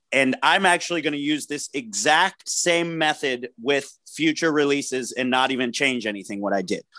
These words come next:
So what I did with Necrot was two weeks before the actual announcement of the record, like, the two weeks before we released the album cover, the track list, the title, the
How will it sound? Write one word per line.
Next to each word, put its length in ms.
So 200
what 200
I 120
did 240
with 200
Necrot 420
was 320
two 300
weeks 480
before 880
the 260
actual 640
announcement 880
of 220
the 100
record, 520
like, 340
the 160
two 140
weeks 200
before 380
we 120
released 440
the 160
album 380
cover, 300
the 120
track 420
list, 320
the 60
title, 640
the 260